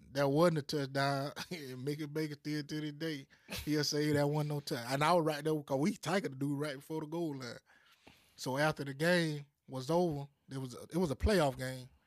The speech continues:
They called us up, and, <laughs> and no lie, this how it happened. Our coach, you know how they usually do the breakdown. So our coach say, "One, two,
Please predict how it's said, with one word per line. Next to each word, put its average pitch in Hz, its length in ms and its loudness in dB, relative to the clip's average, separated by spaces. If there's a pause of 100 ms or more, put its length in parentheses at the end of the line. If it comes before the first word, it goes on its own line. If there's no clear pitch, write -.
(720)
They 131 120 -2
called 160 360 2
us 156 180 -2
up, 165 200 -2 (920)
and, 131 420 -6
<laughs> - 80 -2
and 151 140 -2
no 160 140 6
lie, 156 320 4 (100)
this 160 200 2
how 277 120 2
it 147 60 0
happened. 147 400 0 (580)
Our 147 220 0
coach, 214 460 2 (360)
you 180 80 -4
know 185 100 4
how 175 100 6
they 165 80 4
usually 170 280 2
do 156 160 0
the 147 80 2
breakdown. 147 680 0
So 147 200 -4
our 147 140 0
coach 185 320 -2
say, 143 280 -6 (1040)
"One, 151 280 2
two, 175 220 -2